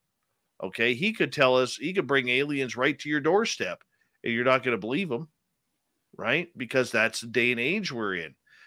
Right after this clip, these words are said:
Nobody wants to believe anybody that comes from an alphabet agency right now, because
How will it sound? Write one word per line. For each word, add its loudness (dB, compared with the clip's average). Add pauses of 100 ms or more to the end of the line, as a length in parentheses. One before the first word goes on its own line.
(220)
Nobody 2
wants 0
to -6
believe -4
anybody 0
that -4
comes -4
from -4
an -4
alphabet -2
agency -4
right -2
now, 0
because -2